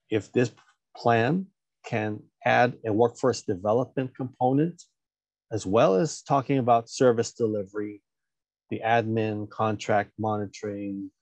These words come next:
um, the, the, our usual bread and butter, what we do on a daily basis, uh, as well as the service delivery aspects, I think then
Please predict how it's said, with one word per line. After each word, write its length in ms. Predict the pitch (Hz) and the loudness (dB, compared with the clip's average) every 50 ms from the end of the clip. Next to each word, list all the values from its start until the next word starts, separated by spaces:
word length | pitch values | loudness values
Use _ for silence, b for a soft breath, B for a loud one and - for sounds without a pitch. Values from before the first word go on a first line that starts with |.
| _ _ _ _ _ _ | _ _ _ _ _ _
um, 480 | - 104 101 98 95 92 95 92 92 95 _ _ _ _ _ - | 2 4 6 6 6 4 2 0 -4 -8 _ _ _ _ _ -10
the, 340 | - 110 117 110 85 107 110 | -4 0 0 0 0 0 2
the, 200 | - 113 107 95 - | 4 4 4 4 4
our 140 | - 110 110 | 4 4 4
usual 640 | 107 107 117 127 120 107 - 123 113 104 95 - - | 6 6 6 6 6 6 8 8 8 8 6 2 -4
bread 320 | - 104 98 123 123 117 | -6 0 4 6 6 6
and 140 | 110 110 101 | 4 4 4
butter, 500 | 101 113 107 104 98 95 95 90 92 92 - _ _ _ _ | 4 4 4 4 4 2 2 0 -2 -4 -10 _ _ _ _
what 180 | - 113 98 98 | -4 -4 -2 0
we 80 | 107 101 | 0 2
do 180 | 101 120 107 | 2 2 2
on 120 | 98 95 95 | 2 0 -2
a 60 | 92 | 0
daily 240 | 101 107 101 98 92 | 2 2 2 2 2
basis, 460 | 90 135 151 135 - - 107 - - b b b b b b b b _ _ - - | 4 4 4 4 2 -2 -6 -6 -8 b b b b b b b b _ _ -4 0
uh, 240 | 110 107 101 - - - _ _ - | 2 2 2 2 0 -4 _ _ -4
as 160 | - 110 - | -4 0 4
well 180 | 131 131 127 120 | 6 8 8 8
as 280 | 113 110 104 - - | 8 6 4 0 -4
the 480 | - 107 107 104 104 101 101 95 92 - - | -2 -2 0 0 2 0 0 -2 -4 -6 -10
service 480 | - - 165 165 165 165 143 - - | 0 4 4 6 6 6 2 2 0
delivery 600 | - 113 101 95 95 90 82 - - - - - _ _ _ _ _ _ _ _ _ _ _ _ _ _ _ _ _ _ - - | -2 -2 -2 -2 -2 -4 -6 -10 -14 -16 -18 -18 _ _ _ _ _ _ _ _ _ _ _ _ _ _ _ _ _ _ -2 2
aspects, 880 | 120 113 90 87 - - - - 101 95 98 - - - - - - - _ _ _ _ _ _ _ _ - | 4 4 4 2 0 -2 0 2 2 2 0 -2 -6 -8 -8 -8 -10 -12 _ _ _ _ _ _ _ _ -2
I 140 | 117 113 110 | 0 2 2
think 380 | 110 - 135 127 123 120 120 _ _ _ _ _ _ _ _ _ _ _ _ _ _ _ _ _ _ _ _ | 2 4 4 4 4 2 -2 _ _ _ _ _ _ _ _ _ _ _ _ _ _ _ _ _ _ _ _
then 440 | - 117 131 120 117 117 113 110 - | -4 0 2 4 4 2 2 -2 -6